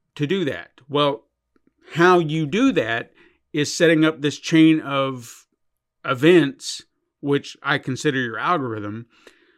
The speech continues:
So you have to find a way to add the, the boxes together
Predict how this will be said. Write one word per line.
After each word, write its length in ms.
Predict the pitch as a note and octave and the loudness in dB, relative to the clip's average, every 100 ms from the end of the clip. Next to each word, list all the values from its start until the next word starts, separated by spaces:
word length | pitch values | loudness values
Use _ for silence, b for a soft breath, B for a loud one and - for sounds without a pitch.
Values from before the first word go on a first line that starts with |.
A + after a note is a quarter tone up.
| b b | b b
So 260 | - - E3+ | -16 -2 2
you 240 | D#3+ D#3+ C#3+ | 4 2 0
have 380 | F3+ F3 E3+ - | 0 0 -2 -8
to 300 | E3+ E3 D#3 | -2 0 0
find 400 | - F3 F3+ E3+ | 2 2 2 0
a 60 | |
way 320 | D#3 E3+ D#3+ | 0 0 0
to 800 | D#3 - D#3 D3 C#3+ C#3+ C3+ B2+ C3 _ _ _ _ _ _ - | -2 -6 -2 0 0 -2 -6 -14 -20 _ _ _ _ _ _ -6
add 680 | D3 F3 F#3 F#3 E3+ E3+ C#3+ - | 0 0 0 -2 -6 -10 -12 -20
the, 480 | D3 C3+ D#3 D#3 C3+ | -18 -4 -2 -2 -4
the 120 | C3+ C3+ | -6 -4
boxes 580 | A#2 D#3+ D#3+ - D#3 | 0 -2 -2 -6 -8
together 720 | - C3+ D#3 D3+ B2 A2+ A#2 | -8 -2 0 0 -4 -10 -12